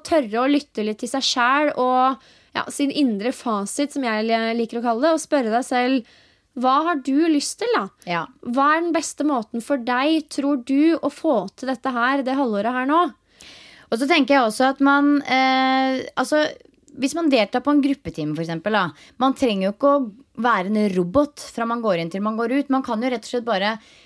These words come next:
Speaker 2: gå inn og faktisk registrere hva man gjør. Tenke, «Hei, denne øvelsen, den var litt sånn rar for meg. Eh, fikk ikke helt til teknikken, føles ikke bra, får vondt i ryggen», ikke sant? Man kan registrere at dette her var ikke bra for meg,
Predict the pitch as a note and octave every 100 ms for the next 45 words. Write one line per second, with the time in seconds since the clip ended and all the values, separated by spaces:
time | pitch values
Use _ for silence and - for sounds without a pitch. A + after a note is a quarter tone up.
0 | _ - A#3+ B3+ B3+ E4 F4 - C4 A#3+
1 | - B3+ - B3 A#3 C4 - - F#3+ F3+
2 | G#3+ G#3 F#3+ G#3+ A#3+ B3+ D4+ F4 C#4+ -
3 | _ - B3 A3 A3+ C#4+ D#4 C#4 C4 A#3+
4 | A#3+ G3 D#3+ - C#4 C4+ A3 A3 A3+ A3+
5 | A#3 A3+ A3 A3+ G#3 F#3 F3+ D#3 D3 D3
6 | E3+ F3 D#3+ - F#3+ D#3 D3+ E3 F3 G3+
7 | G3+ G3+ G3+ G3+ G3+ G3+ - G#3 G#3+ A3
8 | C4+ A#3 A3 G#3+ G3 F#3+ G#3+ G#3+ F3+ -
9 | D4 E4 - B3+ E3+ - F3 G3+ E3+ D#3+
10 | D#3 F#3+ A#3 F3 F#3+ E3 D3+ E3 F3 F#3+
11 | A3+ A3 G#3+ A3 A3 A3+ - F#3 D#3+ E3+
12 | G3+ G3 F3+ F3 F3 F#3+ F#3 E3+ G#3 B3
13 | D#4